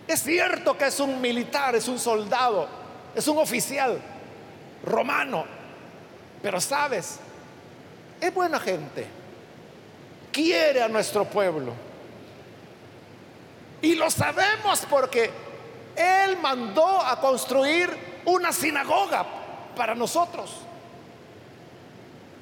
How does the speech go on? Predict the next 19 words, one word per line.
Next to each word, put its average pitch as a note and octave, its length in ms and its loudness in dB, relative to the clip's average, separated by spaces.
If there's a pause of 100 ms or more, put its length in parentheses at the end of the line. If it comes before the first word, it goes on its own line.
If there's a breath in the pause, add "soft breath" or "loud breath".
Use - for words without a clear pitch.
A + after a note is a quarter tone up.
(680)
De G3+ 80 -2
cuando D4 500 2
Jesús D4+ 480 2
oye D#4+ 480 4 (920)
que D4 260 4
este E4+ 280 0
centurión A#3 680 2 (840)
había D4 360 2
donado C4 920 2
la G#3 120 2
construcción C#4 840 2
de B3+ 80 4
una C#4 480 2
sinagoga C#4 800 2
para A3 240 0
que C#4 140 2
ellos C#4 160 2
se A#3+ 100 2
reunieran, G3 600 4